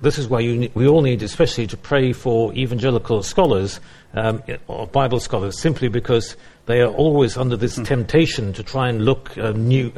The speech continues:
Speaker 1: come up with something new and exciting.
Speaker 2: Deshalb ist es wichtig, dass ihr gerade auch für die Gelehrten in den evangelikalen Kreisen betet,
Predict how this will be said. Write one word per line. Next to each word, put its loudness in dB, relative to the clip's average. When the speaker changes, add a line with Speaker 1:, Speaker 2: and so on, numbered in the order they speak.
Speaker 1:
come 0
up -4
with -2
something 0
new 4
and 0
exciting. -4
Speaker 2:
Deshalb 0
ist 0
es -6
wichtig, -4
dass 0
ihr 0
gerade 4
auch 2
für 0
die -4
Gelehrten 0
in 0
den -2
evangelikalen 0
Kreisen 0
betet, -2